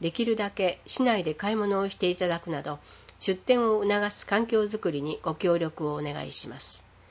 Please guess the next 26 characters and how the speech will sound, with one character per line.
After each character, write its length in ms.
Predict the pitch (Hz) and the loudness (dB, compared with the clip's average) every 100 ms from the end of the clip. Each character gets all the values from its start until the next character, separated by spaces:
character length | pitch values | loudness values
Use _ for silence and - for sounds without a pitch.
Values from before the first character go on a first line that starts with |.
| - - - - - | -20 -20 -20 -20 2
担 200 | 226 233 | 2 4
当 200 | 233 208 | 2 0
部 140 | 190 | 0
局、 460 | 185 151 - 147 - - - | -4 -4 -4 -4 -4 -10 -2
経 160 | 214 | -2
済 240 | 196 170 151 | 2 0 -2
部。 180 | 151 - - - - - - - - - | -6 -14 -18 -20 -20 -20 -20 -20 -18 -2
ご 140 | 190 | 0
提 240 | 196 254 240 | 4 4 4
言、 340 | 226 196 196 - - - - | 2 2 -2 -12 -20 -20 -20
光 280 | - 254 247 | 2 4 4
な 140 | 247 233 | 4 4
ら 100 | 185 | 4
で 120 | 156 | 4
は 120 | 147 | 4
の 240 | 147 147 - | 2 0 0
お 100 | 175 | 6
土 140 | 208 | 8
産 280 | 208 208 196 | 8 6 6
を 180 | 185 - | 6 4
考 240 | 196 196 202 | 2 2 2
え 100 | 160 | 0
て 80 | 139 | -4
ほ 160 | 135 | -6
し 120 | - 143 | -4 -4
い。 180 | 139 | -4